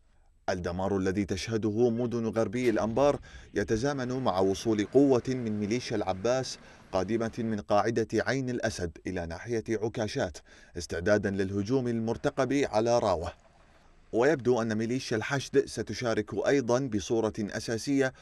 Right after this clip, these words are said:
في الهجوم على قضاء القائم، إذ أعلنت قوة من الحشد استعدادها للمشاركة بالهجوم على القضاء. ومع اقتراب موعد انطلاق الهجمات الحكومية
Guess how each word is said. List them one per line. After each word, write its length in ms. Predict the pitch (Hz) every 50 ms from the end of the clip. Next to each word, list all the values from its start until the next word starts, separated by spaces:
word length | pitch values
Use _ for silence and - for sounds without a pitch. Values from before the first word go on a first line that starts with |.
| - - -
في 140 | - - 98
الهجوم 480 | 92 95 98 95 110 127 120 113 117
على 260 | 104 104 110 110 107 107 -
قضاء 360 | - 104 101 117 127 127 -
القائم، 500 | 120 110 - - 139 143 - 101 92 76 - - - - - - - -
إذ 140 | 92 90 85
أعلنت 440 | 87 95 95 95 92 95 95 90 -
قوة 280 | - 120 113 110 104 98 110
من 260 | 107 104 104 104 104
الحشد 400 | 98 95 - 131 127 101 92 113
استعدادها 960 | 123 127 127 113 107 - - 101 98 101 120 120 113 113 107 117 123 127 135 - - - - -
للمشاركة 840 | 87 87 87 90 85 - 90 87 92 110 110 - 113 - - 110
بالهجوم 680 | 98 107 101 92 95 104 98 92 117 131 135 127 131 131
على 200 | 107 117 120 117
القضاء. 380 | 110 - - 107 90 87 - - - - _ _ _ _ _ _ _ -
ومع 320 | 98 101 101 120 139 139
اقتراب 440 | 139 - - 151 143 156 165 139 127
موعد 460 | 120 123 135 143 131 113 127 113 117
انطلاق 520 | 120 113 110 113 110 117 131 135 131 -
الهجمات 560 | 117 107 107 110 104 113 107 117 127 123 - 135
الحكومية 720 | 117 117 - 92 85 - 110 104 113 131 131 110 95